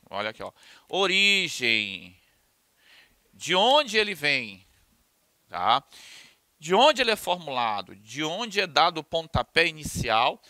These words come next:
para que ele seja construído? E aí você tem os dados que você recolhe, você transforma isso em conhecimento,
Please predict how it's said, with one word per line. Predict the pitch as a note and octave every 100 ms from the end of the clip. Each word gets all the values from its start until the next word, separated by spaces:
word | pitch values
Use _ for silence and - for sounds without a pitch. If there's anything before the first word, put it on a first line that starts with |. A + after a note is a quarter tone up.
| _ -
para | E3
que | -
ele | F#3 F3+
seja | G3+ - A#3 C4+ F3
construído? | - D#3 - C3 A2 G#2
E | A#2
aí | C3
você | E3+ F#3 - F3
tem | - A#2+
os | B2+
dados | G#2+ A#2 C3+ G3 G3+ -
que | B2+
você | B2+ -
recolhe, | G2+ F#2+ - G2 F#2+ G2+ B2+ G3+ - - - -
você | C3
transforma | D3 D#3+ D#3+ - F#3 G3+ C4 G3+ E3+
isso | E3 -
em | D#3
conhecimento, | - C3+ A#2+ - G#2+ G2+ G#2+ B2+